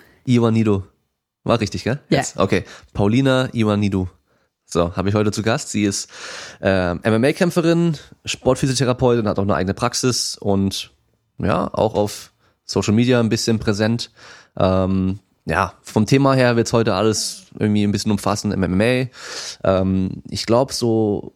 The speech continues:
Speaker 1: Frauensport ist, glaub ich, noch ein ganz cooles Thema, was wir ansprechen
Speaker 2: Mhm.
Speaker 1: können. Hab ich auch schon mal eine Frage bekommen von, äh, einer Zuhörerin,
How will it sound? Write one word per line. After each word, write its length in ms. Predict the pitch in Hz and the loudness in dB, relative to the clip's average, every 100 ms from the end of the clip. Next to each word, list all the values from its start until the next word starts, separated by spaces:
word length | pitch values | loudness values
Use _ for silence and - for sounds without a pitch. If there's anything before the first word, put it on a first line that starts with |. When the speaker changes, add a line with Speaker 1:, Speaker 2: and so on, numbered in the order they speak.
| - | -18
Speaker 1:
Frauensport 640 | 123 - 151 160 - 151 | -12 -4 -2 -2 0 0
ist, 80 | 143 | 0
glaub 140 | 135 | -2
ich, 60 | 135 | 0
noch 40 | |
ein 40 | 127 | -2
ganz 120 | 120 | -2
cooles 220 | - 123 | -2 -2
Thema, 180 | 135 123 | -2 -2
was 140 | 120 | -2
wir 60 | 104 | -4
ansprechen 400 | 113 180 170 165 | -2 2 4 4
Speaker 2:
Mhm. 40 | |
Speaker 1:
können. 160 | 117 107 | 2 0
Hab 100 | 101 | 0
ich 120 | 98 | 0
auch 80 | 104 | -2
schon 160 | - | 0
mal 100 | 107 | 0
eine 120 | 104 101 | 0 -2
Frage 360 | - 101 120 | 0 0 0
bekommen 460 | 104 98 - 123 143 | -4 -4 -2 0 -2
von, 400 | - 120 117 117 | -2 0 0 0
äh, 20 | |
einer 320 | 110 107 110 | 0 0 -2
Zuhörerin, 600 | - 143 147 135 139 147 | -2 0 0 0 0 -2